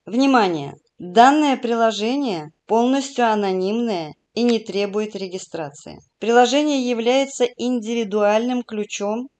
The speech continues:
доступа к проекту. Если вы удалите приложение, то потеряете доступ к проекту с данного устройства навсегда, вместе со своими средствами.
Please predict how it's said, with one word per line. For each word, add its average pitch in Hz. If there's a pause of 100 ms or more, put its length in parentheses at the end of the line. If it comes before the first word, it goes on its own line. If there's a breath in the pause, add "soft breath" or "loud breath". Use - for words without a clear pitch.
доступа 214
к -
проекту. 233 (100)
Если 196
вы 196
удалите 190
приложение, 196 (100)
то 269
потеряете 214
доступ 196
к -
проекту 240 (140)
с 185
данного 180
устройства 220
навсегда, 175 (240)
вместе 220
со 262
своими 185
средствами. 160